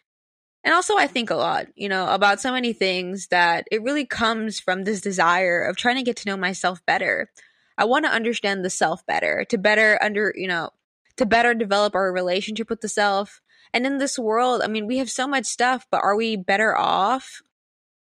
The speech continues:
As an engineer, I have learned so much about the physical world, but what it was missing was this important factor about our role in it all. You know, technology claimed to serve people, but it never actually tries to understand people. I wanted to flip that mindset.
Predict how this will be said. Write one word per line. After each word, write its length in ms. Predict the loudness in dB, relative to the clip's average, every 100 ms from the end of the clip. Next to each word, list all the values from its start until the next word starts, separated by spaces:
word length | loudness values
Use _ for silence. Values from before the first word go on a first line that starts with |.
| -4
As 100 | -2
an 80 | 0
engineer, 500 | -2 -2 0 0 4
I 140 | 2
have 140 | 2
learned 260 | 0 -2 -2
so 160 | -2 -2
much 160 | -2
about 160 | 0 -2
the 80 | -2
physical 400 | -6 -6 -4 -2
world, 440 | 0 -2 -4 -6 -16 -20 -2
but 100 | 2
what 160 | 4 2
it 100 | 2
was 180 | -2
missing 380 | -2 -4 -4 -4
was 180 | -2 -2
this 140 | -4
important 400 | -4 -4 -4 -4
factor 480 | 0 2 2 2 0
about 260 | 2 2 2
our 240 | 2 2
role 380 | 2 2 2 0
in 160 | -2 -2
it 140 | -2
all. 320 | -2 -2 -4 -10 -20 -14 -6
You 80 |
know, 40 | -4
technology 540 | -2 0 0 0 -4
claimed 320 | -2 -2 -2
to 80 | -4
serve 320 | -4 -4 -6
people, 540 | -6 -8 -4 -2 -2 -2
but 140 | -2
it 100 | -2
never 180 | -2 0 2
actually 400 | 2 2 -2 -4
tries 380 | 0 2 2 -2
to 120 | -6
understand 640 | -4 -4 -4 -4 -2 -4
people. 540 | -6 -8 -6 -6 -6 -8 _ _ _ _
I 100 | 0
wanted 280 | 2 0 0
to 100 | -4
flip 280 | -2 -2 0
that 160 | -2
mindset. 680 | 0 -2 -2 -6 -4 -4 -4